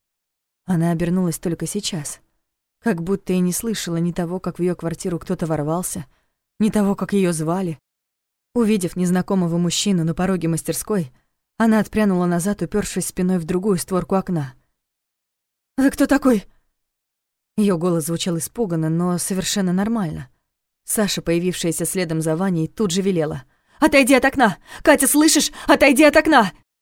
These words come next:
Катя перевела взгляд на нее, все еще ничего не понимая. "Кто вы такие?" В ее голосе послышались истерические нотки.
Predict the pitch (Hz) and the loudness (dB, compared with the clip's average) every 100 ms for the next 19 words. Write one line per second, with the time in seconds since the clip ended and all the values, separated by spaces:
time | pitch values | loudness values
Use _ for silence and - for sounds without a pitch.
0 | _ - 190 165 160 160 165 156 156 170 | _ -6 -4 -4 -4 -2 -2 -2 -2 -4
1 | 165 160 156 170 190 - 180 - 180 175 | -2 -2 -2 -4 -4 -2 -2 0 -2 -2
2 | 180 170 170 180 165 147 165 - _ _ | -2 -2 -2 -2 -2 -4 -10 -16 _ _
3 | _ _ _ _ _ - _ _ 302 233 | _ _ _ _ _ -20 _ _ 2 2
4 | 247 330 302 339 240 196 - _ _ _ | 4 2 4 4 4 2 -2 _ _ _
5 | _ - 196 190 165 214 185 - 175 170 | _ -2 0 0 0 -2 -2 -4 -4 -4
6 | 214 190 - 175 175 175 202 190 175 - | -4 -6 -4 -4 -4 -6 -4 -4 -4 -4
7 | 202 190 151 - 147 | -2 -2 -2 -8 -16